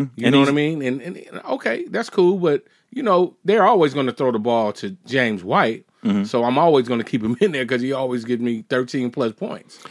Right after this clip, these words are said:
Speaker 2: Yeah.
Speaker 1: You know, so I have to keep him in there.
Speaker 2: Yeah. That's why typically I stay away from running back by committee. Um, James White has been great so far this year, but because of the way they handle backs, it still scares me,
Speaker 1: Yeah.
Speaker 2: obviously. Um,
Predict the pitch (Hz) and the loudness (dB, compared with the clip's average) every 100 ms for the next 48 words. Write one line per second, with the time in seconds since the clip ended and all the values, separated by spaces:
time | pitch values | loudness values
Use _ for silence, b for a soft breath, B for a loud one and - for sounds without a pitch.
0 | B - 160 120 101 120 127 120 123 123 | B 2 4 4 2 0 0 -2 -4 -4
1 | 117 131 277 - 127 127 104 120 120 87 | -2 0 -2 -2 -4 -4 -2 -2 -2 -4
2 | - - 113 95 95 _ - 127 165 185 | -12 -2 2 2 0 _ -2 2 2 2
3 | 147 117 - 135 117 107 107 98 95 - | 2 2 2 0 0 0 0 2 2 2
4 | 98 92 95 - 92 95 95 90 90 - | 2 4 2 2 0 2 2 0 0 -2
5 | 90 85 95 92 90 87 - 90 85 82 | -2 -2 -2 0 0 -2 -4 -2 -2 -2
6 | 82 131 139 113 101 92 87 82 98 92 | -2 0 2 4 2 2 -2 0 0 0
7 | - 92 92 92 87 87 - 95 90 82 | 0 -2 0 0 0 -2 -2 0 0 0
8 | 98 92 - b b b b - - 151 | 0 0 -2 b b b b -8 0 0
9 | 151 139 113 110 101 92 95 107 104 87 | 4 4 4 4 2 0 -2 -2 0 -2
10 | 82 87 90 - - 90 82 - 98 90 | 0 0 0 -2 -8 -8 -6 0 0 0
11 | - 90 92 90 90 87 - 92 90 87 | 0 0 2 0 -4 -4 -4 -2 0 -2
12 | 95 87 87 b b b b b - 98 | -2 -4 -6 b b b b b 0 2
13 | 92 87 | 2 0